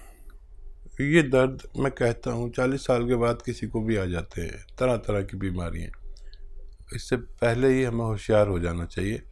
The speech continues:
एक तो रिया, आपको घर में ये वेस्टर्न टॉयलेट, कुर्सी वाला शौचालय होना ज़रूरी है, अगर आप चाहते हैं कि हमेशा सेहतमंद ज़िंदगी गुजार सकें, बहुत ज़रूरी है, दवा से भी ज़्यादा ज़रूरी है।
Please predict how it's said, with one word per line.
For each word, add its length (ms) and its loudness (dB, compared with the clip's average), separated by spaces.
एक 180 -4
तो 100 6
रिया, 280 12
आपको 540 6
घर 240 4
में 200 4
ये 120 10
वेस्टर्न 500 6
टॉयलेट, 480 6
कुर्सी 340 2
वाला 460 4
शौचालय 520 2
होना 300 -2
ज़रूरी 460 -2
है, 200 -12
अगर 220 4
आप 240 4
चाहते 320 -2
हैं 80 0
कि 140 -4
हमेशा 580 0
सेहतमंद 680 0
ज़िंदगी 400 0
गुजार 320 0
सकें, 380 -10
बहुत 260 0
ज़रूरी 380 0
है, 120 -8
दवा 280 12
से 140 2
भी 140 2
ज़्यादा 280 2
ज़रूरी 420 -4
है। 180 -14